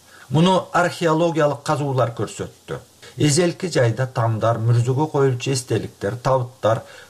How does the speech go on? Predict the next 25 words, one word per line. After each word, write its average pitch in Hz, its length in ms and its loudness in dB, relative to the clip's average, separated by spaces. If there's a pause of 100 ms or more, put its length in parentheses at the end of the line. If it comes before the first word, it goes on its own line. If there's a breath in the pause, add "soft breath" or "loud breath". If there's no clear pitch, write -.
күлү 160 280 4
бар 156 160 2
очоктор, 120 760 -2
жолдор, 117 520 0
суу 151 240 0
акчу 123 440 -2
арыктар, 120 580 -2 (420 loud breath)
чопо 160 340 2
идиш 147 500 -2
аяктар, 120 520 0 (100)
таш 160 300 -2
табактар, 135 540 0
мис 123 300 0
табактар 135 680 0
үлүлдөрдүн 135 760 0 (100)
уя 147 280 2
кабыгы 113 360 0
сакталып 101 600 -2
калган 98 360 -4
экен. - 260 -12 (760 loud breath)
Үлүлдөрдүн 156 680 2
үстү 160 260 -6
жагы 156 240 0
сындырылган 143 640 -2
кабыктары 127 680 0